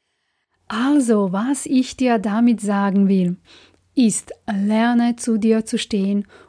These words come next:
und immer im Recht zu bleiben, wenn du dir selbst folgst. Ja, Menschen gehen durch das Leben und treffen Entscheidungen.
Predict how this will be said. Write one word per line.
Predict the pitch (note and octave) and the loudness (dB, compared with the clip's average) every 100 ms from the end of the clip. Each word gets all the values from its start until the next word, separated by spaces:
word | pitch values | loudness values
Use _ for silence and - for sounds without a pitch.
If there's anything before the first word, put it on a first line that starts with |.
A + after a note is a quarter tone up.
| _ _ | _ _
und | B3 B3+ D4 D4 - - | 2 4 4 2 -4 -4
immer | A3 A3+ A#3+ | 0 2 2
im | A3+ G3+ | 0 0
Recht | F#3+ G3+ A3+ - - | 0 -2 -2 -8 -6
zu | C#4 | -2
bleiben, | A#3 G#3 G#3+ A3 A3+ A#3 _ | 2 2 2 2 0 -2 _
wenn | G#3 G#3 G3 F3 | -8 -2 -2 -2
du | A#3 A3+ A#3 A#3 _ _ - | 0 2 2 -2 _ _ -8
dir | F#3+ G3 G3+ G3+ G3 - | -2 0 0 -2 -6 -8
selbst | G3 F#3+ F#3+ F#3 - | -4 -2 -2 -6 -12
folgst. | - G#3 - - - _ _ _ _ _ _ _ _ _ - | -8 -8 -8 -12 -18 _ _ _ _ _ _ _ _ _ -4
Ja, | G3+ G3+ D#4 F4 | 0 2 2 2
Menschen | A3 A3+ A3+ G#3 | 2 2 2 2
gehen | G#3+ C#4+ | 4 4
durch | D4 C#4 | 2 -2
das | C#4 - | -8 -2
Leben | A#3 A#3 A#3+ C4 - | 0 2 2 0 -4
und | - A#3+ B3 - | 0 2 2 -2
treffen | G#3+ G#3 G3 G#3+ A#3+ - | -6 -4 -2 -4 -4 -2
Entscheidungen. | A3+ - G#3 G3 F3+ F3+ F3 | -2 0 0 2 2 0 -4